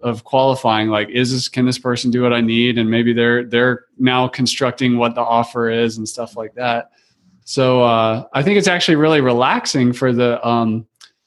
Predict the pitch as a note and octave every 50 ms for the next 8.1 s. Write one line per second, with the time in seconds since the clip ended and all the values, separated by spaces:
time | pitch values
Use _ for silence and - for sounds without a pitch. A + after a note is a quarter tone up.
0 | _ _ _ _ _ _ _ _ - A#2 A2+ - - - D#3 D#3 E3+ E3 - -
1 | - C3 B2+ B2+ - - B2+ A#2 B2 B2 A#2+ A#2 C3 C#3+ D3+ D3 C3+ C3 B2+ B2+
2 | B2+ - - C3+ C3+ C3 B2+ B2+ B2 B2 A#2+ A#2 A#2+ - _ _ _ _ _ _
3 | _ - C3+ C3 C3 - - - C#3 B2+ C3 C3+ D3 C#3+ C3+ C3 C#3+ - _ _
4 | _ _ _ _ _ C3+ C3 C3+ C#3 B2+ D3+ D3+ D3+ C#3 - - E3 E3+ E3 D#3+
5 | C3+ C3+ C3+ C#3+ D3 - D3 C3 B2 C3+ C#3 C3+ D3+ C3 C3 C3 C3 C3 B2+ C#3
6 | E3 D#3+ D3 B2+ A#2+ A#2+ A#2 A2+ A#2 B2+ C3 C#3+ - _ _ _ _ _ _ _
7 | _ _ _ A#2 A#2+ B2 B2 B2+ C3+ D3 - B2 A#2+ A#2+ A#2+ A#2+ A#2+ A#2+ A#2 B2
8 | - -